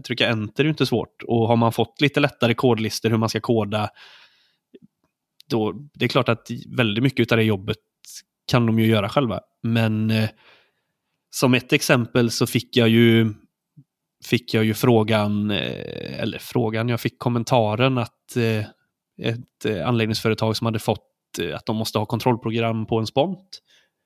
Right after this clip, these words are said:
Och, eh, när de började skicka in sina, sin data så fick de nedslag på att det här kan ni ju inte göra med G P S.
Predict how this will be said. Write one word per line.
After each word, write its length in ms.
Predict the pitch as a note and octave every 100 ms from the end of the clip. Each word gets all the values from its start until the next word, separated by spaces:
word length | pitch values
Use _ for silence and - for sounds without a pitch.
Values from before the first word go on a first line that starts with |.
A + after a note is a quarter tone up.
| _ _ _ _ _ _ _ _
Och, 520 | C#3+ C3 - _ - C3
eh, 380 | B2 A#2+ A#2
när 100 | A#2+
de 160 | B2 A2+
började 180 | A#2+ A#2
skicka 220 | A#2+ C3+
in 220 | B2 B2
sina, 520 | B2+ C#3 B2 A#2 A#2
sin 200 | - C3
data 380 | A#2 A2 - A2
så 120 | -
fick 140 | A#2+ -
de 100 | A2+
nedslag 440 | B2 G#2 A#2+ B2
på 80 | B2+
att 100 | A2+
det 60 | A2+
här 80 |
kan 160 | G#2+ A#2
ni 60 | B2+
ju 40 |
inte 140 | B2+
göra 120 | A2+ G#2
med 140 | G#2
G 80 | G#2+
P 160 | -
S. 340 | C#3 - -